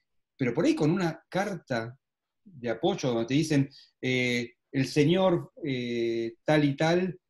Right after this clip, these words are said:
eh, nos hizo conocer este evento y nos parece importante para la vida cultural del barrio",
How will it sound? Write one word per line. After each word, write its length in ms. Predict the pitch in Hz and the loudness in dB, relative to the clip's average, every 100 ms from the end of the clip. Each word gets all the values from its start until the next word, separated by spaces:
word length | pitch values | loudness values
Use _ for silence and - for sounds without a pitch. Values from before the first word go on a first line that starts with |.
| _ - | _ -2
eh, 680 | 113 110 110 107 104 104 104 | 0 0 0 -4 -6 -6 -6
nos 240 | 117 123 180 | -4 -4 -2
hizo 180 | 156 | 0
conocer 340 | 139 135 165 170 | 2 2 4 4
este 180 | 143 143 | 4 4
evento 380 | 196 196 160 | 4 2 0
y 40 | 139 | 0
nos 120 | - | 2
parece 460 | 131 160 147 135 - _ - | 2 2 2 0 -2 _ -4
importante 720 | 135 135 127 123 175 175 160 | -2 0 -2 0 2 2 0
para 140 | 123 | -2
la 60 | 127 | 2
vida 160 | 147 135 | 2 2
cultural 280 | 123 143 | 0 2
del 140 | 139 127 | 2 0
barrio", 500 | 117 110 110 139 | -2 -4 -6 -6